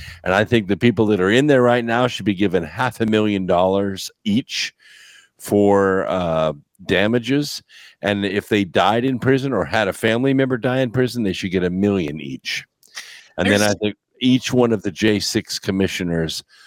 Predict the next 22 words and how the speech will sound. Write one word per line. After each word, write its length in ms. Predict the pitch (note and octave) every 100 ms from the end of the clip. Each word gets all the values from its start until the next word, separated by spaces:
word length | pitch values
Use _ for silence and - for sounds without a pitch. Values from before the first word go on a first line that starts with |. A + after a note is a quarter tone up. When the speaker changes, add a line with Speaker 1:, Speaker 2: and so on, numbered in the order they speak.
| _ -
Speaker 1:
uh, 200 | E2+ E2
the 140 | D#2
people 280 | D2+ F#2+ E2+
on 260 | F2+ G2+ G2+
that, 360 | F2+ F2 -
uh, 440 | F2+ E2 D#2+ D#2 D#2 -
that 220 | E2+ -
select 480 | - F2+ F#2 - -
committee, 480 | F#2 E2 D2+ D2+ - - - _ _
should 360 | - - F#2+ D2
be 320 | F#2 E2+ E2+ -
expelled 640 | F2+ - - F#2+ F2 D#2
from 160 | E2+ D#2
Congress. 640 | D#2+ C#2+ - - - - - _ _
Speaker 2:
I 140 | C3+ D#3
would, 380 | D#3 C#3+ B2+ -
I 140 | C#3
would 160 | E3+ E3
use 200 | D#3+ D3+
another 420 | D#3 D3 C#3+ C#3 -
X 320 | A2+ - -
word 360 | G#2+ F#2+ F2